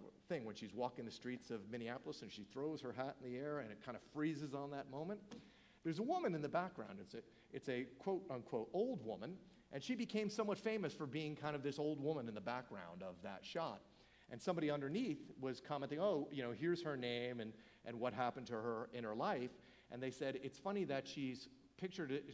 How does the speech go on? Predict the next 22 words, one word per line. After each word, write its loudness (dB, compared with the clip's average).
as -2
she's -4
famously 0
known 2
as 0
an 0
old 2
woman. 0
She's -6
probably 2
only 0
in 2
her 2
mid-sixties -2
when -4
this -4
picture -6
was -4
taken. -4
Somebody 0
underneath 0
commented, -2